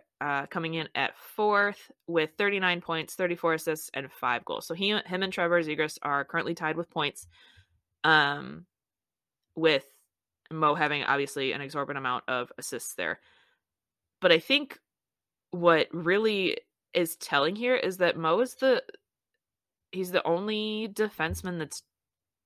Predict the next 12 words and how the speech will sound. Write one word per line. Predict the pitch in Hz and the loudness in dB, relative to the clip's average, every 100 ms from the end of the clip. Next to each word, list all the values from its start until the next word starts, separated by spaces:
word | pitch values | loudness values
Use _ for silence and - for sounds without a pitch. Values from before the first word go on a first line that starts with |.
| _ | _
got | - 175 170 | 0 0 2
that | 170 | 0
many | 165 151 | 0 -6
points. | - 170 156 - - - _ _ _ - | -4 -4 -4 -6 -18 -20 _ _ _ 0
The | 165 | 4
next | 156 - | 4 4
defenseman | 226 185 185 180 | 0 0 -2 -4
in | 170 | 2
line | 151 147 151 - | 2 2 -2 0
is | 147 147 147 | 2 2 2
Jamie | 156 165 | -2 -2
Drysdale, | 165 151 156 147 147 135 | 2 2 2 -2 -2 -2